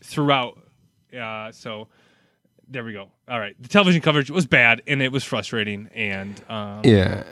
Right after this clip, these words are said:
Speaker 1: I'm just a homer, so that's, that was my bad. And <laughs> it went so well for Wisconsin, I couldn't find many bads. So I wanted to take an opportunity to complain about the, uh, the television coverage. <laughs> So thank you for <laughs> listening to my rant.
Speaker 2: Yeah. I also, I also think that's an overarching thing. I feel like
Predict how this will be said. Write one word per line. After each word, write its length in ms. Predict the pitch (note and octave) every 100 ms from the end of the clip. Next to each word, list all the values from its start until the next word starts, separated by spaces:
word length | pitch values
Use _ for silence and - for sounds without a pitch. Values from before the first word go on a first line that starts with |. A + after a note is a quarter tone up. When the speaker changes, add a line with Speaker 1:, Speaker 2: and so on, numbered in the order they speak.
| _
Speaker 1:
I'm 220 | C3 C#3
just 180 | C#3+ D3+
a 60 | E3
homer, 320 | D3 C#3+ C#3
so 200 | C3+ D3+
that's, 240 | B2+ B2 -
that 180 | C#3+
was 160 | C#3+ C3+
my 100 | C3
bad. 220 | A#2+ B2
And 140 | D3+ E3
<laughs> 180 | A3 F#3+
it 60 |
went 200 | A#3 A3
so 200 | - A#3
well 100 | F#3+
for 80 | E3
Wisconsin, 400 | E3+ E3+ F3 D#3+
I 60 | C#3+
couldn't 160 | E3
find 140 | D#3+ D#3
many 100 | D3
bads. 280 | B2+ C3 - - - -
So 120 | C#4
I 40 | C4
wanted 200 | B3+ G#3+
to 60 |
take 120 | A3+ F#3+
an 80 |
opportunity 360 | F#3+ E3 F#3 E3
to 40 | C#3+
complain 340 | C#3 D3+ C3+
about 320 | B2+ B2+ -
the, 280 | C3 B2+ B2
uh, 440 | A2+ A#2+ A#2 A#2+ G#2+
the 100 | A#2
television 400 | B2 A#2 - -
coverage. 320 | - - -
<laughs> 60 | -
So 140 | -
thank 300 | F#3 D#3+ -
you 40 | E3
for 200 | - F#3
<laughs> 120 | -
listening 260 | A#3 - A3+
to 40 |
my 140 | G#3+ G3
rant. 380 | F3+ G3 - - C3 - -
Speaker 2:
Yeah. 340 | D3 A#2 E2 -
I 120 | G3+
also, 400 | G3+ A#3 B3 C4
I 200 | G#3 F3
also 280 | D3+ G3+ A3+
think 180 | G#3 G#3
that's 160 | G3 D#3+
an 100 | E3+
overarching 500 | E3 D#3+ D#3+ D3+ D3+
thing. 140 | D3+
I 80 | C3
feel 340 | A#2+ D#3+ E3
like 280 | E3 D3 A#2+